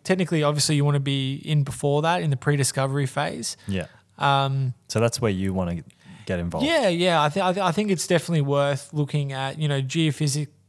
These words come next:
Speaker 1: uh, physical data.
Speaker 2: Yeah.
Speaker 1: You know, the geology formations, and, you know,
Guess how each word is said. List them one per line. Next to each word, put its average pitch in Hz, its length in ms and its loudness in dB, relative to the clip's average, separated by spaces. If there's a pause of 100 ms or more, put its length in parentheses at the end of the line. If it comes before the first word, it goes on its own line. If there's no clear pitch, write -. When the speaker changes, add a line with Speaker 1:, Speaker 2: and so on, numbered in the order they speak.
(180)
Speaker 1:
uh, 147 180 2
physical 143 420 2
data. 175 420 0 (200)
Speaker 2:
Yeah. 90 200 -4 (180)
Speaker 1:
You 160 100 -2
know, 147 120 4
the 143 120 2
geology 156 600 2
formations, 151 840 -2 (420)
and, 147 800 2
you 165 100 0
know, 139 300 2